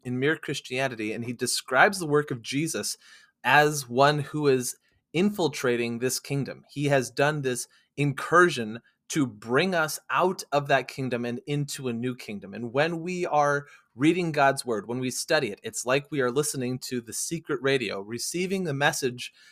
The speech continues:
from our commanding officer that we would continue to do battle in this kingdom of darkness to help bring people into this kingdom of light in, in which we are now not only citizens, but we receive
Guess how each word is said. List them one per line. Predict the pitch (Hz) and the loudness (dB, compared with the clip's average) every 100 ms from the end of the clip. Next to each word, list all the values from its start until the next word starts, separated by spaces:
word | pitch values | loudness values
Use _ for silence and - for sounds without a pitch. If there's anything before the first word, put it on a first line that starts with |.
| _ _ | _ _
from | - - - 151 170 185 202 208 _ _ - | -18 -8 4 6 6 2 -8 -12 _ _ 4
our | 135 | 4
commanding | 160 - 135 135 156 147 | 4 2 0 0 0 2
officer | 135 139 139 120 104 98 | 4 2 0 -8 -8 -4
that | 113 | -2
we | 123 131 | 0 -2
would | 131 | -4
continue | - 120 147 156 165 | -4 -4 -4 -4 -4
to | 147 123 | -8 -10
do | - 180 | -6 -4
battle | 156 143 143 151 - | 4 4 4 0 -6
in | 127 117 | -6 -4
this | 120 | -6
kingdom | - 160 160 147 | -6 -6 -4 -2
of | 123 | 0
darkness | 123 123 127 117 - _ _ - | 0 -2 -6 -8 -10 _ _ -8
to | 127 | 0
help | 131 139 120 | 2 2 0
bring | 120 143 180 | 0 0 0
people | 180 131 120 123 | -4 -8 -4 -4
into | 131 123 123 | -4 -6 -4
this | 120 - | -4 -4
kingdom | - 131 123 | -6 -6 -2
of | 113 113 | -2 0
light | 107 107 - _ _ _ | 0 -2 -10 _ _ _
in, | 131 127 123 - - | -2 0 -2 -6 -6
in | 131 120 | -4 0
which | 139 147 - | 0 0 -2
we | 123 123 | 2 4
are | 110 | 2
now | 113 131 156 170 - _ - | 4 4 4 2 -6 _ 0
not | 120 214 | 4 6
only | 208 156 | 4 2
citizens, | 143 156 147 139 127 - _ _ | 0 -2 -2 -4 -6 -10 _ _
but | 127 | 0
we | 123 143 160 160 _ | 0 -2 -2 -4 _
receive | 127 131 131 - - 175 202 180 | -6 -2 -2 -2 -4 -2 0 0